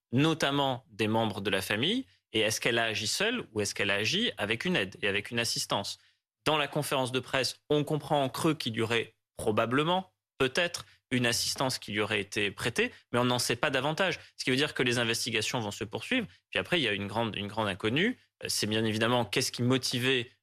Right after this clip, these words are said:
un crime d'une telle sauvagerie, on parle d'une décapitation, puis qu'est-ce qui a été fait de la tête ? Euh, puisque, euh, c-, cette tête n'a jamais été retrouvée.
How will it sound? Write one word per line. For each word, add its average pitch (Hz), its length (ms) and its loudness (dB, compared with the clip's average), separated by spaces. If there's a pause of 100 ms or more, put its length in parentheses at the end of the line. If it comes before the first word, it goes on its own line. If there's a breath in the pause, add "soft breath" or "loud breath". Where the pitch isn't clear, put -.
(160)
un 117 80 2
crime 123 260 0
d'une 107 200 -2
telle 104 160 0
sauvagerie, 107 500 0
on 180 100 0
parle 104 140 0
d'une 98 140 -6
décapitation, 104 640 -2 (240 loud breath)
puis - 120 -8
qu'est-ce 120 200 0
qui - 80 0
a - 20 4
été 95 160 -4
fait 107 140 -4
de 110 60 -4
la 151 80 0
tête ? - 340 -4 (240)
Euh, 90 160 0
puisque, - 280 -4
euh, 101 400 2
c-, - 240 -4
cette - 260 -4
tête 170 220 -2
n'a 107 120 0
jamais 127 300 2
été - 160 -2
retrouvée. 143 540 -4